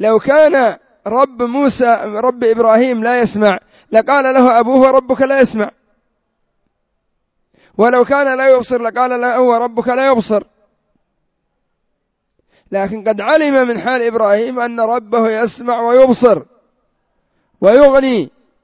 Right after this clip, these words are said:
عن الإنسان بجلب النفع ودفع الضر.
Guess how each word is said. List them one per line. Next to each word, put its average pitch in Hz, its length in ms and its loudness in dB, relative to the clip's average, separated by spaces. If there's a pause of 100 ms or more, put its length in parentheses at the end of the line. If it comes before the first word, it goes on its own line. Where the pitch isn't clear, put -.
(760)
عن 214 180 -2
الإنسان 233 720 -2 (260)
بجلب 226 380 -8
النفع 226 500 -2
ودفع 226 380 0
الضر. 226 520 0